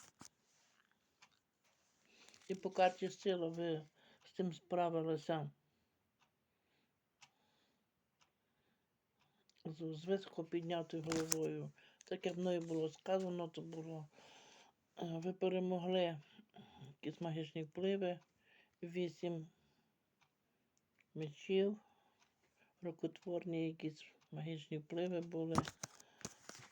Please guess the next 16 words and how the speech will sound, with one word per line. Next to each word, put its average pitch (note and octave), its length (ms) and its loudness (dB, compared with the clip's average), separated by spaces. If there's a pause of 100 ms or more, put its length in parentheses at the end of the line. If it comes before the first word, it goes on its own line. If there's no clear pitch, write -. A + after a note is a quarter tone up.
(380)
так, D3 280 -6 (720)
які D#3+ 280 -4
ви, E3+ 280 2
вами E3 380 0
управляли, E3 800 0 (420)
закривали E3 680 0
вам D#3+ 260 0
дороги, E3+ 640 0 (840)
але F3 280 -2
ви F3+ 300 0 (720)
це - 120 -2
все E3+ 240 0
побороли F3 840 2 (3750)
по E3+ 140 -12
карті E3 480 -2
сили. D#3+ 640 -2